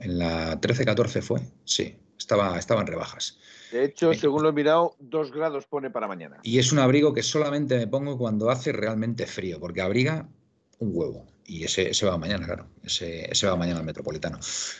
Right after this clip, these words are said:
Speaker 1: Presino, mañana es uno de esos partidos que os encantaría estar al lado mío viéndolo. Es un espectáculo, mejor que el fútbol si cabe. O sea, Presino, no sé qué decir a eso, no sé. Eh,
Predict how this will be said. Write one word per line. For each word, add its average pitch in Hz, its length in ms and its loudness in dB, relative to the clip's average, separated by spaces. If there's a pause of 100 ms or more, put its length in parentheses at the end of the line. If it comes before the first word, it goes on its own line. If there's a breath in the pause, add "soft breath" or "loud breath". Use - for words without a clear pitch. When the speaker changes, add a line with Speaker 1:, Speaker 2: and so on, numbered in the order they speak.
(360 loud breath)
Speaker 1:
Presino, 127 340 4
mañana 139 260 6
es 135 120 2
uno 147 100 0
de 139 60 4
esos 123 160 -2
partidos 131 460 0
que - 80 -6
os 131 100 0
encantaría 110 460 0
estar 120 240 0
al 113 140 2
lado 110 180 2
mío 123 160 4
viéndolo. 107 480 2 (340)
Es 101 200 -10
un 120 80 -2
espectáculo, 98 580 -2
mejor 110 320 -6
que 113 60 -4
el 101 80 -2
fútbol 113 400 -2
si 101 120 -4
cabe. 90 340 -2 (840 loud breath)
O - 20 -20
sea, - 220 -18
Presino, - 420 -6
no - 120 -8
sé 92 160 -2
qué 95 140 0
decir 87 260 0
a 80 80 -4
eso, - 340 -6
no - 80 -10
sé. - 160 -2 (200)
Eh, 101 520 4